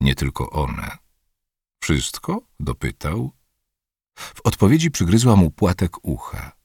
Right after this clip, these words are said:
"Skoro tak, to najpierw upnij włosy w kok". Oczekiwał co najmniej zdziwienia, ale Carmen bez słowa zsunęła się z łóżka. Na chwilę stracił ją z oczu, gdy uklękła, żeby poszukać czegoś pomiędzy porozrzucanymi na podłodze ubraniami.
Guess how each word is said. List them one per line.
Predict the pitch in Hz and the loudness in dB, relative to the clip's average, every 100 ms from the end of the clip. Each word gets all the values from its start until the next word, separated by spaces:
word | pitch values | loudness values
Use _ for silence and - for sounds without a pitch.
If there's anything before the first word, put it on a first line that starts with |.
| _ _ _ _ _ - | _ _ _ _ _ -8
"Skoro | - 80 69 | 0 2 2
tak, | - 80 67 62 - - - - _ _ | 2 2 2 -2 -10 -20 -20 -20 _ _
to | - | 4
najpierw | 101 123 131 104 | 6 8 6 4
upnij | 123 110 107 90 | 4 6 8 8
włosy | 87 98 - 98 | 6 4 4 0
w | |
kok". | - - - - - _ _ _ _ _ _ _ _ _ _ _ - | -2 -6 -6 -14 -20 _ _ _ _ _ _ _ _ _ _ _ -2
Oczekiwał | 143 147 175 170 139 | 0 0 0 0 2
co | - | 4
najmniej | 78 85 82 76 | 4 6 6 6
zdziwienia, | 65 64 64 80 65 57 73 - - - - | 2 -4 -2 0 0 -4 -8 -10 -20 -14 2
ale | 90 104 | 4 6
Carmen | 175 170 135 | 6 8 8
bez | 107 107 | 8 6
słowa | - 123 120 | 4 4 6
zsunęła | - - 98 95 95 | 4 6 6 8 4
się | 107 | 2
z | 98 | -2
łóżka. | 73 - - - - _ _ _ _ - | -4 -6 -12 -16 -18 _ _ _ _ 0
Na | 73 76 | 2 4
chwilę | 98 90 | 4 4
stracił | - 87 90 71 | 2 2 0 0
ją | 65 60 | -4 -4
z | - | -4
oczu, | 76 - 80 - - - - | -4 -2 -4 -4 -20 -8 4
gdy | 92 | 6
uklękła, | 87 - 104 71 - 69 | 6 6 4 4 2 -2
żeby | 67 65 | 0 -2
poszukać | 69 - 90 78 | -4 -2 0 0
czegoś | - 85 80 | 0 2 2
pomiędzy | 85 85 76 78 | 4 4 6 2
porozrzucanymi | 82 80 71 76 80 85 87 | 0 0 0 0 4 6 8
na | 82 | 6
podłodze | 76 76 76 80 | 4 0 2 2
ubraniami. | 78 82 95 107 - | 2 2 2 0 -6